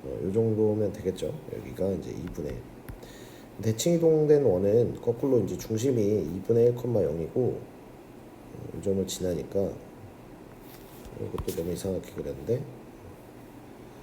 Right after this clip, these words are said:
제가 좀 감기 기운이 있어가지고, 음, 상태가 안 좋습니다.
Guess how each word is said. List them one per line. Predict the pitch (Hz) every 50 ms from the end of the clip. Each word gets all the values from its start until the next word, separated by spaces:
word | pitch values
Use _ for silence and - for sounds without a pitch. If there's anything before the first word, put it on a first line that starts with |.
| - - - - - - - - - - - - - - - - - - - - - - - - - - - - - - - - - - - - - - - - -
제가 | 85 -
좀 | - 98
감기 | 95 - - - 101 117 120
기운이 | - - 127 120 113 110 104
있어가지고, | 95 - 101 98 95 90 - 90 85 127 123 104 - - - - - - - - - - - - - - - - - - - - - - - - - - - - - - - - - - -
음, | - - - - - - - - - - - - -
상태가 | - - - 120 120 120 120 107 98 90 95 95 87 - - - - - - -
안 | - 92
좋습니다. | 92 98 95 - 80 76 73 64 62